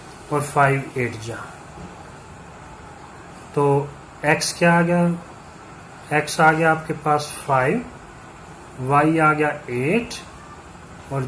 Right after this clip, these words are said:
जेड आ गया वो भी एट। तो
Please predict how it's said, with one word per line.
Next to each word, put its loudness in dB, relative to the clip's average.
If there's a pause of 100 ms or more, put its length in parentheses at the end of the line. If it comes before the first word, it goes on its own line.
जेड 2
आ 4
गया 2 (320)
वो 0
भी -2 (200)
एट। -14 (1120)
तो 2